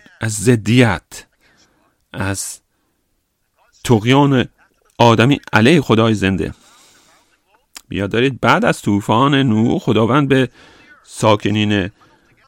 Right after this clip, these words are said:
روی زمین گفت که شما به جای اینکه دور هم باشید، پخش بشید، در روی زمین به نقاط مختلف برید، زمین رو پر سازید، در یک جا نمانید. این فرمان خداوند بود.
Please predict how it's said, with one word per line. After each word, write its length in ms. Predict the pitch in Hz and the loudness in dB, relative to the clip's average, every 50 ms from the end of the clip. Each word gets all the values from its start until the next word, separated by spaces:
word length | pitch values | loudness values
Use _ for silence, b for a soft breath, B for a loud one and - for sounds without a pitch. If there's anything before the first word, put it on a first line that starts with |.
| _ _ _ _ _ _ _ _ _ - | _ _ _ _ _ _ _ _ _ -8
روی 300 | - 107 127 160 175 156 | 0 2 4 4 4 4
زمین 360 | 127 123 104 98 87 101 120 | 2 2 2 2 0 0 0
گفت 340 | 107 104 107 123 160 - - | 0 2 2 2 0 -2 -2
که 80 | - 202 | -4 -4
شما 440 | - - - 90 90 101 135 160 | -2 -2 -4 -2 0 0 0 0
به 140 | 165 160 - | 0 -2 -4
جای 140 | 90 107 104 | -4 -2 -2
اینکه 200 | 117 110 107 101 | -4 -4 -6 -8
دور 260 | 90 - 110 143 143 | -6 -2 -2 -2 -2
هم 260 | 139 123 113 104 92 | -2 -2 -4 -4 -4
باشید، 400 | 87 90 90 - - 135 165 - _ _ _ _ _ _ _ _ _ _ _ _ _ _ _ _ _ _ _ - | -4 -6 -6 -4 -4 -6 -6 -6 _ _ _ _ _ _ _ _ _ _ _ _ _ _ _ _ _ _ _ -14
پخش 400 | - 143 170 175 185 - - - | -6 -2 0 0 0 0 -4 -8
بشید، 440 | - 90 92 - - - 78 - _ _ _ _ _ _ _ - | -6 -6 -6 -6 -8 -12 -12 -14 _ _ _ _ _ _ _ -6
در 160 | - 117 156 | -4 -2 -2
روی 300 | 160 143 147 135 120 113 | -2 -2 0 0 0 0
زمین 360 | 104 107 92 90 82 82 87 | 0 -2 -4 -4 -4 -4 -4
به 100 | 82 87 | -4 -6
نقاط 300 | 92 87 90 95 98 107 | -6 -4 -2 -4 -4 -2
مختلف 600 | 98 104 101 101 - - - 101 101 120 139 - - | -2 -2 -4 -4 -4 -4 -2 0 2 2 0 -2 -4
برید، 380 | - 113 113 113 120 - _ _ _ _ _ _ | -4 -2 -2 -2 -4 -6 _ _ _ _ _ _
زمین 500 | - 92 90 104 98 104 113 190 190 170 | -10 -4 -2 -2 0 2 2 2 4 4
رو 100 | 143 139 | 2 2
پر 240 | - - 147 165 160 | 2 2 0 0 0
سازید، 460 | - - 92 85 - - - - _ _ _ - | 0 -2 -4 -4 -4 -6 -12 -18 _ _ _ -10
در 140 | - 92 87 95 110 | -8 -8 -8 -6 -2
یک 200 | 113 135 156 - - | 0 0 0 0 0
جا 180 | - 135 131 107 | 0 0 0 2
نمانید. 440 | 127 139 143 107 87 - - - | 0 0 -2 -2 -4 -6 -6 -6
این 100 | 147 196 | -6 -6
فرمان 380 | 208 - 127 104 98 107 117 107 | -4 -2 -2 -2 -2 -2 -4 -4
خداوند 480 | 110 - 85 90 90 92 123 139 120 82 | -4 -4 -4 -4 -2 -2 -4 -4 -4 -6
بود. 160 | - - | -8 -12